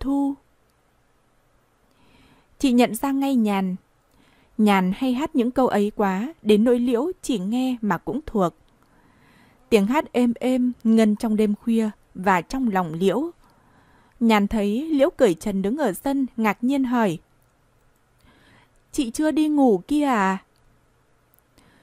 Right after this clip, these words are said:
"Chưa, vừa cuốc vườn xong." Hoan hô phụ nữ gia tăng sản xuất. Cô con gái đang tuổi ngổ ngáo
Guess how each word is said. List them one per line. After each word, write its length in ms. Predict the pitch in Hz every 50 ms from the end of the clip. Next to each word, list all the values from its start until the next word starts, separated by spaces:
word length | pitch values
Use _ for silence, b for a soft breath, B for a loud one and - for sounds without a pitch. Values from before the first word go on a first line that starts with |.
| b b b _
"Chưa, 360 | - - 254 247 247 254 247 226 - _ _ _ -
vừa 260 | 214 214 226 190 175
cuốc 300 | - - 294 339 359 -
vườn 280 | - 226 202 185 170 165
xong." 380 | - - 262 262 262 262 254 240 _ _ _ _ _ _ _ _ _ _ _ _ _ _ _ b b b b b b b b b b
Hoan 300 | b - 262 247 247 247
hô 200 | 240 254 262 254
phụ 180 | 240 - 254 -
nữ 220 | 208 220 214 294 339 -
gia 120 | 302 285
tăng 260 | 277 - 294 285 285 277
sản 260 | - 294 247 196 165
xuất. 280 | - - 302 330 381 _ _ _ _ _ _ _ _ _ _ _ _ _ _ _ _ _ _ _ _ _ _ _ _ _ _ _ _ _ _ _ b b b b b b b b b b b b b -
Cô 100 | - 240
con 220 | 240 254 240 226
gái 360 | 220 220 202 180 180 214 269 -
đang 180 | 277 254 233
tuổi 180 | 226 - 233 190
ngổ 200 | 175 185 185 165
ngáo 340 | 160 175 175 175 175 208